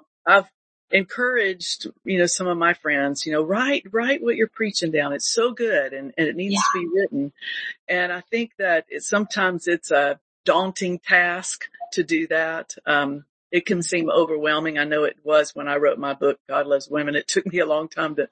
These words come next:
Speaker 1: <laughs> to do it. And finally, you know, I just started. That's, you know, you just start. Um, but, you know, I had a friend that went on to be with the Lord this summer, and she finally had started her book,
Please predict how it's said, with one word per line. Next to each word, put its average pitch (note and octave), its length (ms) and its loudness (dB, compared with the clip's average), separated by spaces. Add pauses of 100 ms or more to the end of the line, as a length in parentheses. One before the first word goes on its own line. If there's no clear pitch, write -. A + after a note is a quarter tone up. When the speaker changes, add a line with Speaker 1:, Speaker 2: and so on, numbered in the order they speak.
(160)
Speaker 1:
<laughs> - 200 -12
to - 180 4
do G3 300 -2
it. F#3+ 140 0 (380)
And F#3 240 0
finally, F3+ 480 0 (320)
you F3+ 100 -8
know, E3 100 2
I E3+ 80 0
just G#3 240 -6
started. D#4+ 520 -2 (140)
That's, G3+ 400 2
you G3+ 100 -2
know, F3 180 4
you F#3+ 160 -4
just G3+ 200 -6
start. A#3+ 380 0 (480)
Um, F3 420 0 (400)
but, G3 380 -2 (140)
you G#3 100 -4
know, F#3+ 100 0
I F#3+ 80 0
had G3+ 160 2
a F#3+ 60 -2
friend G3 400 -2
that D#3+ 180 4
went F3 160 -2
on E3+ 140 0
to D#3+ 80 0
be E3+ 140 2
with E3 120 -4
the D#3+ 60 0
Lord E3+ 320 2
this D#3+ 200 -2
summer, E3+ 540 0
and C#3+ 400 0 (440)
she F#3+ 280 2
finally A#3 440 0
had G3+ 160 -4
started F#3+ 400 2
her D#3 100 0
book, D3 240 -2